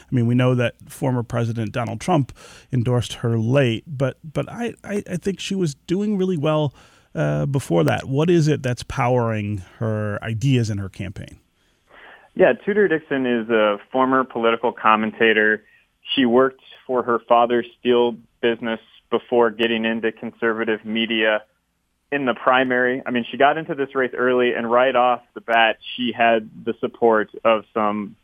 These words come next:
Speaker 2: key G O P insiders. She ha-, is getting some help from G O P consultants who are close to former President Trump in Florida.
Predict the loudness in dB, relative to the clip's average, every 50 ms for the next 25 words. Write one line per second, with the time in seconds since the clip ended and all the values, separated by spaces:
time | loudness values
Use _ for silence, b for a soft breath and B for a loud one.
0 | _ _ _ _ _ _ _ 0 2 4 4 4 2 -2 -4 -4 0 0 0 0
1 | 0 -2 -8 -12 -10 -10 -10 -10 -10 -6 -2 0 0 2 2 2 0 0 -2 -4
2 | b b b b b b b b b b b b _ -10 -6 -4 0 0 0 0
3 | 2 0 -2 0 0 0 0 0 0 0 -2 -2 -2 0 2 4 4 2 2 -2
4 | _ -2 -2 0 0 -2 -4 -8 -6 -2 0 0 0 0 -2 -4 -8 -8 -8 -10
5 | -10 -2 0 2 2 2 0 -4 -6 -6 -6 -6 -2 0 0 0 0 0 0 0
6 | 0 0 -2 -6 _ _ -6 -4 -2 0 0 0 0 2 2 2 2 2 0 -2
7 | -4 -6 -8 -8 -2 2 2 2 2 2 -2 _ _ _ -8 -8 -8 -8 -2 2
8 | 4 4 6 6 4 4 2 2